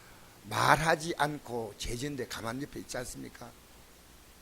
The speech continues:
그건 동참죄입니다. 동참죄. 이게 지금 잘못됐다.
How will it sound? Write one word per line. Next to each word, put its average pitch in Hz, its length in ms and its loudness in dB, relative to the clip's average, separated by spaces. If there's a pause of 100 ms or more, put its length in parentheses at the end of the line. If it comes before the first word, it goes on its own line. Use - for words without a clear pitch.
그건 123 280 -8
동참죄입니다. 135 1000 -2 (180)
동참죄. - 600 -16 (1300)
이게 185 160 4
지금 165 120 6
잘못됐다. - 800 4